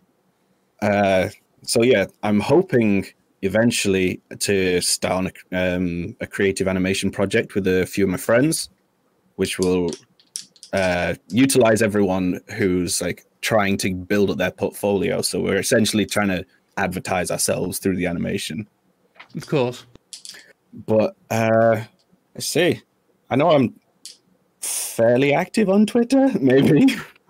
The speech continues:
Speaker 1: I don't know if that's a good thing or a bad thing, but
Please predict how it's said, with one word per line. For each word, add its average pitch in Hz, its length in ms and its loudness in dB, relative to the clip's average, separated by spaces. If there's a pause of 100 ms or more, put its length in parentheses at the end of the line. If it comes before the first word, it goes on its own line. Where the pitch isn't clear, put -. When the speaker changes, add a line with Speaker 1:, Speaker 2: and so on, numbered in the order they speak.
(680)
Speaker 1:
I - 60 0
don't 120 140 4
know 120 60 6
if 113 80 2
that's 117 200 2
a 110 40 2
good 120 240 2
thing 113 180 4
or 101 100 6
a 98 60 2
bad 107 300 2
thing, 110 320 0 (380)
but 95 260 -2